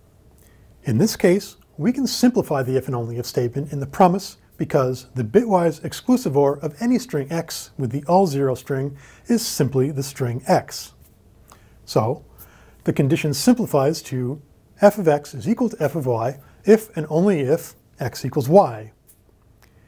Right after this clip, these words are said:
And that's just another way of saying that f is a one-to-one function.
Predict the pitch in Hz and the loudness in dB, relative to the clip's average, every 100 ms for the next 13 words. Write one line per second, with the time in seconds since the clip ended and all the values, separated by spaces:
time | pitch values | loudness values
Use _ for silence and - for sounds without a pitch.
0 | _ _ 202 214 - 170 139 127 123 123 | _ _ 0 0 0 -6 -4 -4 -2 -2
1 | 120 147 135 139 143 131 120 151 131 120 | -2 -2 0 -2 -2 -4 -4 -6 -4 -2
2 | 113 117 113 131 160 190 175 127 101 - | -4 -6 -2 2 4 4 0 -8 -12 -14
3 | 101 | -16